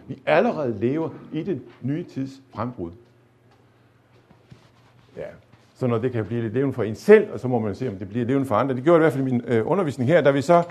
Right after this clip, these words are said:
kom til julen, så kom jeg til at tænke på, hvad, hvad det var, englene sang, da de sang for hyrderne på marken. "Ære være Gud i det højeste, og fred på jorden i mennesker, som har hans velbehag." Hvad var det for en lovsang? Jamen, det er da en lovsang, fordi nu er opfyldelsen begyndt.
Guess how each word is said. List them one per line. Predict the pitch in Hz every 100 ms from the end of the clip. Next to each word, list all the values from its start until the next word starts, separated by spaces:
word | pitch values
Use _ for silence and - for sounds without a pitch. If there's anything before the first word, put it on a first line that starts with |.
| - -
kom | 156 135
til | 135
julen, | 170 208 151
så | 156 156 -
kom | 170
jeg | 151
til | 151
at | 139
tænke | 156 165
på, | 143 123
hvad, | 135 135 - -
hvad | 139
det | 143
var, | 139 151
englene | 156 185 170
sang, | 123 160 175 107 - _ _ -
da | 123
de | 123
sang | 113 135 139
for | - 104
hyrderne | 117 143 117 101
på | 104
marken. | 95 98 123 120 90 - _ _ -
"Ære | 120 131 127 107
være | 95 92
Gud | 98 98
i |
det | 92
højeste, | 80 82 82 -
og | 87 -
fred | 98 101
på | 95
jorden | 92 98 87
i | 82
mennesker, | 87 101 -
som | - 78
har | 85
hans | 80 82
velbehag." | 82 87 80 85
Hvad | 131
var | 160
det | 208 185
for | 185
en | 175
lovsang? | 165 208 - 135 - _ _ -
Jamen, | 165
det | 196
er |
da | 196
en | 175
lovsang, | 170 214 151 147
fordi | 143 127 180
nu | 180 196
er | 170 160 -
opfyldelsen | - 190 - 175 139 139
begyndt. | 185 269 285 -